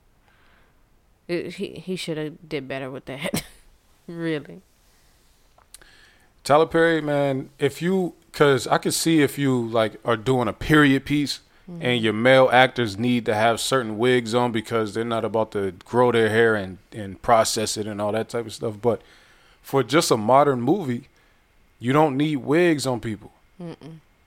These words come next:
Speaker 2: Like, these, these wigs are not adding things, any information to these characters.
Speaker 1: And not for nothing, they're terrible wigs.
Speaker 2: We, we don't, we're not even learning nothing about these people based on the wig. It's not like,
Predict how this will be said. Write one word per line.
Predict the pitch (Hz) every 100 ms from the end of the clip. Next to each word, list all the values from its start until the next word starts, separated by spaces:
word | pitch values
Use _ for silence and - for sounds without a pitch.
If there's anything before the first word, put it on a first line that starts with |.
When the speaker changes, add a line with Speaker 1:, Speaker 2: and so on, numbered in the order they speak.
| _
Speaker 2:
Like, | 117 113 101
these, | 147 151 127
these | 143 113
wigs | 120 165 143
are | 123
not | 123 131 -
adding | 117 143 135 123
things, | - 123 117 110 101 - - _ _ _
any | 139 160 156
information | 147 151 135 123 143 127 113 104
to | 123
these | 113
characters. | - 117 107 - -
Speaker 1:
And | 185 185
not | 220 240
for | 185
nothing, | 190 185
they're | 180
terrible | 175 - 196 214 175 156
wigs. | 156 165 180 165 147 147 - - -
Speaker 2:
We, | 127 131
we | 135 151
don't, | 156
we're | 131 160
not | 170 160
even | 143 123
learning | 135 147 135
nothing | 127 123 123
about | 101 127 147
these | 120 110
people | 127 120 104
based | 107 123 -
on | 113 101
the |
wig. | 95 123 107 87
It's | 92 -
not | 151 147
like, | 143 127 -